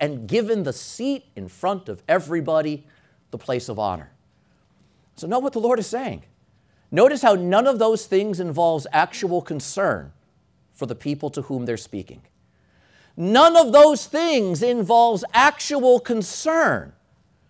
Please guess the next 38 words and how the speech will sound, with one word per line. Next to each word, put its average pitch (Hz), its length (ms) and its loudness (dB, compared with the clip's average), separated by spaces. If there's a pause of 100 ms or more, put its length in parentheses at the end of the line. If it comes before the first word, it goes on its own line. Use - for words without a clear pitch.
(280)
for 190 180 -2
helping 262 680 -2
others 202 420 2
grow 196 480 4
in 156 280 -4
goodness 180 560 0
and 156 200 -6
in 135 140 -6
freedom. 135 580 -4 (380)
It's 185 260 0 (120)
all 190 460 4
about 156 580 0
how 156 440 2
others 151 440 0
will 127 180 -4
celebrate 110 800 -6 (280)
me. 87 380 -12 (1800)
And 208 160 0
in 208 140 -2
giving 302 340 -2
this 226 220 0
example, 143 680 -8 (1300)
the 185 100 -4
Lord 214 400 6
then 262 280 -2
turns 233 320 0
to 196 100 -6
his 196 140 0
disciples 175 600 -2
and 156 120 -8
says, 170 200 0
"And 185 140 2
that 302 240 6
better 220 260 8
not 151 240 2
be 143 100 -4
you 120 200 -8
guys." - 460 -16